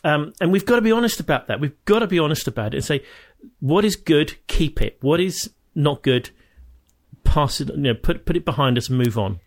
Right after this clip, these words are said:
Um, and s-, as I say, some people may not want, uh, some people won't need, need, let's, let's say you're the leader of a big church or you're leader of a big church group. I can tell you this, the same principle applies. Go and find out what Jesus is saying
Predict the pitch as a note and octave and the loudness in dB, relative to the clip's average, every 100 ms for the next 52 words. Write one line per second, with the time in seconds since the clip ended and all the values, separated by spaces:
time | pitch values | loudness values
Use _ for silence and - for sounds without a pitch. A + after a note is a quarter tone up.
0 | _ _ - - - A#2+ B2 A#2+ A#2+ A#2 | _ _ -20 -20 -14 -6 -2 0 -2 -4
1 | - D3 - E3 E3+ C3+ G3 F#3 D3+ D3 | -4 -2 0 2 2 2 0 0 0 0
2 | C3+ C3 C3 C3 B2+ - C#3 - F3 E3 | 0 0 0 -2 -4 -6 -6 -2 -2 0
3 | C3+ C#3 C3 B2+ C3+ B2+ - _ _ _ | 2 0 0 -2 0 -2 -4 _ _ _
4 | - _ _ _ _ _ _ - - - | -20 _ _ _ _ _ _ -20 -10 -2
5 | A3 - G3+ - G3 F3 D#3+ D3+ C#3+ D3 | -2 0 -2 0 2 4 2 2 2 0
6 | C3 B2+ A#2 A#2 C3 - - A#2 - - | 0 -2 -4 -2 -4 -4 -2 -2 -4 -8
7 | - - _ _ C3+ B2+ C3 C#3 B2+ B2+ | -12 -14 _ _ -2 0 0 0 0 -2
8 | A2+ - A#2 - - A#2 - - G2+ - | -4 -4 -6 -4 -6 -4 -6 -6 -6 -8
9 | - _ _ _ _ _ _ B2+ - - | -20 _ _ _ _ _ _ -8 -8 -4
10 | F#3 F3+ D#3 A2+ - - - D#3 - C3+ | -2 -2 -2 -4 -6 -6 -4 -4 -4 -8
11 | - B2 A2 A#2+ G2 F#2+ - _ _ _ | -6 -6 -4 -4 -4 -6 -12 _ _ _
12 | _ _ _ - D3 F#3 F3+ E3 C#3+ C3+ | _ _ _ -2 -2 0 -2 -2 -4 -6
13 | - C#3+ C#3 C3+ B2 - G2+ F#2+ G#2 | -2 0 0 -2 -2 -4 -4 -4 -6